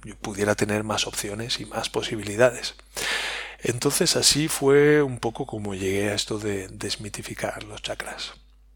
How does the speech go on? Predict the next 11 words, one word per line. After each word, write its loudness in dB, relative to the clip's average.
Y 2
es -6
un -6
poco 4
el -6
camino 0
que 0
he 2
seguido 0
también. -6
Es -4